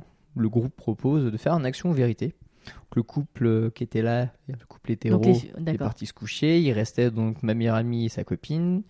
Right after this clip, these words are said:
Speaker 2: Et
Speaker 1: le meilleur ami gay et moi. Et en plus, ma meilleure amie m'avait bien présenté en disant : « Il a l'air, mais il est pas gay. »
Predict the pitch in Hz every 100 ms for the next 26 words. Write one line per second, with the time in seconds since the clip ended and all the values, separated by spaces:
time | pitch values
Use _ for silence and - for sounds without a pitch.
0 | - - 147 139 135 - 110 147 127 113
1 | 104 101 101 135 151 135 95 - - 147
2 | 127 160 196 120 110 117 160 143 131 160
3 | 180 - 117 110 101 107 175 170 135 127
4 | 170 131 143 156 - 156 143 135 143 175
5 | 147 120 143 - 131 104